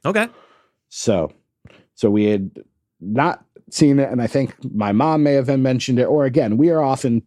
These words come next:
Speaker 2: two or three years delayed for some of
Speaker 1: Yeah.
Speaker 2: these. But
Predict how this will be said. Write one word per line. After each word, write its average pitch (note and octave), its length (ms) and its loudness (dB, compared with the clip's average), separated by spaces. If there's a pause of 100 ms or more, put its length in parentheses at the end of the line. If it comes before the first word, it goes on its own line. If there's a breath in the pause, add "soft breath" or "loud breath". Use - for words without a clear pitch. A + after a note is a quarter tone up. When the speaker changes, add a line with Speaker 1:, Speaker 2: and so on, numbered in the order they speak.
Speaker 2:
two C3+ 180 2
or A2+ 80 0
three A2+ 240 -2
years G2+ 480 0 (420)
delayed G2 640 0
for - 140 -10
some F2+ 240 -8
of C#3+ 40 0
Speaker 1:
Yeah. A#2 180 0
Speaker 2:
these. - 180 -16 (400 soft breath)
But G#2+ 280 -2